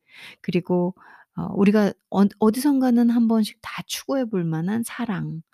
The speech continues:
관심, 나를 아껴 주는 사람, 존경할 수 있는 사람 이런 것들을 보여 주는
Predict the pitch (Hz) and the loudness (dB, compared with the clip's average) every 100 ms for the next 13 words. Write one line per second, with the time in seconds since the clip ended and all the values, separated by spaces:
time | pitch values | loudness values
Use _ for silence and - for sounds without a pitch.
0 | _ _ - - 147 165 180 - 165 165 | _ _ -12 -4 -2 0 -2 -4 -6 -6
1 | 165 165 _ _ - 139 175 165 165 - | -8 -12 _ _ -6 -4 -4 -4 -6 -4
2 | - 277 240 170 151 156 - 151 147 202 | 0 0 2 0 0 -4 -6 -6 -6 -6
3 | 254 - 175 165 170 170 160 - 160 156 | -8 -2 2 2 2 0 -2 -6 -6 -4
4 | 156 156 - 156 151 - _ - - - | -6 -8 -12 -12 -12 -14 _ -20 -20 -6
5 | 180 175 170 165 - 170 170 - 165 156 | 2 2 2 -2 -4 -4 -4 -2 -2 -2
6 | - 196 247 | -2 0 0